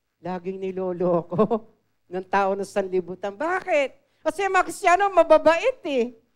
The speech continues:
Hindi sila maramot kasi may puso silang mahabagin. Amen?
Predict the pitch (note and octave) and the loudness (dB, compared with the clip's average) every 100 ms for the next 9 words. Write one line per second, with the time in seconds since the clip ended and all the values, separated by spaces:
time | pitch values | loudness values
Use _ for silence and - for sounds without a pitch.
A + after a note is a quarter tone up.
0 | - F4 G4 G#4+ F4 D#4+ C#4+ B3 A3+ A3 | -10 -2 -2 0 0 2 2 2 0 0
1 | C4 - E4 G4 D#4 D#4 D4+ D4 D4+ D4 | -6 -6 -10 -6 -6 -6 -8 -8 -10 -10
2 | C#4+ C#4+ _ A#3 A#3+ A3+ G3+ G3+ F#3+ F#3+ | -10 -10 _ -2 0 2 4 4 4 -2
3 | A#3 G#3+ G#3+ B3 D#4+ | -4 -4 -2 -2 -2